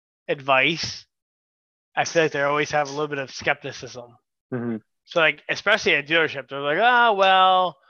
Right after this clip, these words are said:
Speaker 1: you know, I don't know, I don't know what I'm talking about, but I,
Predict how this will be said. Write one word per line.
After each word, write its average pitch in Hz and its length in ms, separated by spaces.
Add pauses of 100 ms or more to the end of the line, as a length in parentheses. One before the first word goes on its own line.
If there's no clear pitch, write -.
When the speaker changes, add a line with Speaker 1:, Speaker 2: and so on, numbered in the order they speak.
(340)
Speaker 1:
you 170 100
know, 147 80
I 147 100
don't 208 180
know, 175 280
I 160 120
don't 196 200
know 175 140
what 160 220
I'm 170 180
talking 165 500
about, 190 500
but 147 300 (120)
I, 151 240